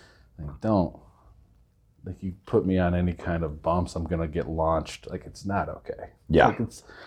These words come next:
Speaker 1: this, this frame is not built for, for
Speaker 2: <laughs> Not built for speed downhill.
Speaker 1: Right.
Speaker 2: Well, it, maybe it's built for speed, but not necessarily agility.
Speaker 1: Stopping either,
Speaker 2: Yeah.
Speaker 1: yeah. So, I was, I mean, but I had a great time out there. But it was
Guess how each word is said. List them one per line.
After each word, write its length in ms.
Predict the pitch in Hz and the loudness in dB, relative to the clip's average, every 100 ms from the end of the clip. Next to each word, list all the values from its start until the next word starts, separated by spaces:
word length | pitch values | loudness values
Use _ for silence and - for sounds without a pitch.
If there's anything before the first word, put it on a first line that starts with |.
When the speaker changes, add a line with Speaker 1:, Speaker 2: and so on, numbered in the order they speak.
| - | 0
Speaker 1:
this, 340 | 120 107 - - - | 4 4 2 -6 2
this 240 | 104 - | 2 2
frame 420 | - 117 101 90 | -2 4 6 4
is 160 | 80 78 | 2 -2
not 280 | 85 80 - | -4 -4 -2
built 280 | 95 73 - | -2 -2 -6
for, 320 | - 80 - - _ - - | -2 -2 -2 -10 _ -20 -18
for 320 | - 127 117 - | -2 2 2 6
Speaker 2:
<laughs> 60 | |
Not 340 | 139 156 135 107 | 12 12 12 10
built 200 | 117 - | 8 10
for 120 | 104 | 8
speed 380 | 92 - 107 98 | 8 4 4 8
downhill. 460 | 95 90 78 76 180 | 8 8 6 6 10
Speaker 1:
Right. 80 | |
Speaker 2:
Well, 160 | 131 107 | 12 12
it, 120 | 113 | 12
maybe 200 | 156 165 | 12 10
it's 80 | 123 | 10
built 240 | 131 131 | 12 12
for 160 | - 95 | 12 6
speed, 420 | - - 113 92 | 6 4 8 8
but 80 | 87 | 8
not 160 | 92 101 | 8 10
necessarily 500 | 92 - 92 87 85 | 8 10 12 12 10
agility. 500 | 78 90 85 80 73 | 10 12 12 10 8
Speaker 1:
Stopping 300 | 87 98 95 139 | 4 0 -4 -2
either, 140 | 127 | 6
Speaker 2:
Yeah. 200 | 135 87 | 10 10
Speaker 1:
yeah. 240 | 110 104 110 - | 10 4 2 -4
So, 280 | - 117 107 | 8 10 12
I 80 | |
was, 160 | 117 117 117 | 10 6 4
I 80 | 113 | 4
mean, 240 | 117 107 | 4 4
but 120 | 104 | 6
I 120 | 117 | 6
had 80 | 151 | 6
a 40 | 92 | 2
great 280 | - 110 - | 0 -4 -2
time 200 | 147 131 | -4 -4
out 160 | 90 | -6
there. 220 | - 87 - | -8 -10 2
But 160 | 104 | 6
it 40 | 110 | 8
was 340 | 110 104 - | 8 4 -2